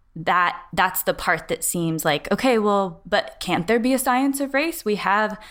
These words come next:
like, melanin and stuff like that." But it's not, it's more about this perception and, um, a culture plays into these categorizations. And so they're never just about,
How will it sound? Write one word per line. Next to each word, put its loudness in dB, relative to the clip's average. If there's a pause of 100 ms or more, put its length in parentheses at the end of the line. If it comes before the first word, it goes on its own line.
like, -2
melanin 2
and -2
stuff -6
like -8
that." 0 (280)
But 4
it's 0
not, 2 (120)
it's -2
more 4
about 0
this -4 (360)
perception -2
and, 0 (140)
um, 0
a -2
culture 2
plays 0
into -2 (160)
these 0
categorizations. 0
And -2
so 0
they're 0
never 0
just -2
about, 0